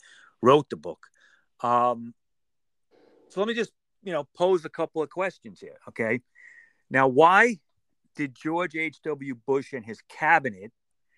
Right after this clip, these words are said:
determine that John Hinckley Junior was a lone nutcase and there was no conspiracy here, foreign or domestic, in just five hours after the shooting?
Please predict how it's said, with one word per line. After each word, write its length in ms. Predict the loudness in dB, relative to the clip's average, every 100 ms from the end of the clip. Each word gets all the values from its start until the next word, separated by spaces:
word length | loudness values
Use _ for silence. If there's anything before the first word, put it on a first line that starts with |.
| _ -18
determine 520 | -16 -8 -6 -6 -6
that 140 | -6
John 280 | -4 -4 -4
Hinckley 320 | -6 -8 -8
Junior 400 | -8 -8 -8 -8
was 200 | -6 -6
a 40 | -6
lone 420 | -6 -6 -6 -8
nutcase 680 | -8 -8 -14 -18 -18 -20 -20 _ _ _ _
and 140 | -10
there 140 | -4 -4
was 180 | -4 -2
no 160 | -4
conspiracy 920 | -2 -8 -8 0 2 2 0 -4 -12 -8
here, 340 | -4 -4 -4 -10 _ _ _
foreign 600 | -18 0 0 2 -2 -8 -8
or 180 | -6 -6
domestic, 680 | -10 -8 -6 -6 -12 -14 -16 _ _ _ _ _
in 240 | -8 -8 -8
just 300 | -2 0 -2 _ -2
five 400 | 0 2 0 -2 _
hours 560 | -4 -2 -4 -8 -16 _
after 400 | -12 -12 -10 -12
the 100 | -10
shooting? 400 | -10 -4 -4 -6